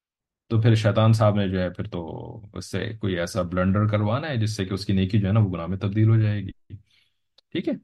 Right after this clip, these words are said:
उसके असरात से जो है वो महरूम हो जाएगा, उसके बरक़ात से महरूम हो जाएगा, बल्कि उल्टा जो है वो गले पड़ जाएगी ये वाली नेकी उसके। तो इस वजह से ऐसे मामला तो खुसूसन, अ, guidance के अंदर ही करने चाहिए।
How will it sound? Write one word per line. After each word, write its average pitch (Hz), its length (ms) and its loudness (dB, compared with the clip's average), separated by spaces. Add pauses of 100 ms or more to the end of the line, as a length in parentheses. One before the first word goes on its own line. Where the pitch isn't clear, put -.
उसके 107 220 -2
असरात 85 360 -2
से 98 140 -2
जो 95 120 -4
है 92 160 -2
वो 95 60 -2
महरूम 107 340 0
हो 139 100 -6
जाएगा, 117 300 -2
उसके 110 200 -2
बरक़ात 98 440 -2
से 113 100 -4
महरूम 110 200 2
हो 113 100 -2
जाएगा, 110 240 0
बल्कि 104 300 -6
उल्टा 98 240 -4
जो 95 120 -6
है 95 60 -4
वो 98 360 -6
गले 120 320 0
पड़ 151 160 -6
जाएगी 131 280 0
ये 117 80 2
वाली 98 220 0
नेकी 85 280 -4
उसके। - 220 -10
तो - 480 -10
इस 110 100 -2
वजह 85 160 -4
से 147 240 -6 (360)
ऐसे 87 240 -4
मामला 82 380 -6 (120)
तो 107 60 -6
खुसूसन, 110 680 2
अ, 82 880 -12
guidance 85 480 -6
के 90 80 -10
अंदर 82 240 -8
ही 87 120 -8
करने 85 260 -10
चाहिए। 87 340 -10